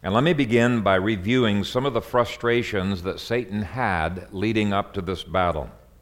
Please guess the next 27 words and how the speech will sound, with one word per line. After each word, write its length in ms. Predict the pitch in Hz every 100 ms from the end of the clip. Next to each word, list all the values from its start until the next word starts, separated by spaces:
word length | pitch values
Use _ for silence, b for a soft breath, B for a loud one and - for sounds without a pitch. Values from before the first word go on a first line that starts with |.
| - - - - - B B B
And 180 | 95 92
let 180 | - 101
me 60 |
remind 460 | 107 117 113 117 117
you 180 | 123 131
that 180 | 104 -
the 60 | 82
great 500 | 107 113 - - 85
battle 280 | 104 107
of 100 | 101
Armageddon 520 | 104 104 101 98 98 101
took 220 | 107 -
place 400 | 95 98 101 92
in 140 | 85
A 180 | 69 92
D 140 | 92
seventy. 420 | 95 90 76 71 80
This 160 | 80
is 80 | 80
not 240 | 87 90 -
future 320 | 98 - 92
to 300 | - 90 71
us, 200 | 80 -
although 380 | 73 80 85 78
I'll 180 | 85
interact 600 | 90 - 87 87 90 -
with 220 | 90 82